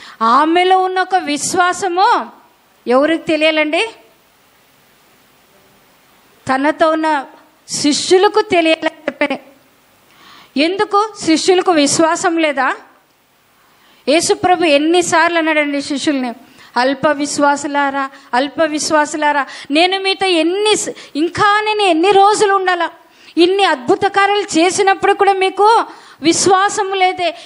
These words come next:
ఇంకా మీరు తొందరపడుచున్నారే, ఇంకా మీరు భయపడుచున్నారే."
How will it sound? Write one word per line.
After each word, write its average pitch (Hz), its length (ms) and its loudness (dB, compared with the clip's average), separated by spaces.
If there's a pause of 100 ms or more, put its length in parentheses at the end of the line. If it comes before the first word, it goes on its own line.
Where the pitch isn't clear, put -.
ఇంకా 370 320 0
మీరు 403 240 -4
తొందరపడుచున్నారే, 359 1160 0 (180)
ఇంకా 359 360 2
మీరు 415 240 0
భయపడుచున్నారే." 349 1080 0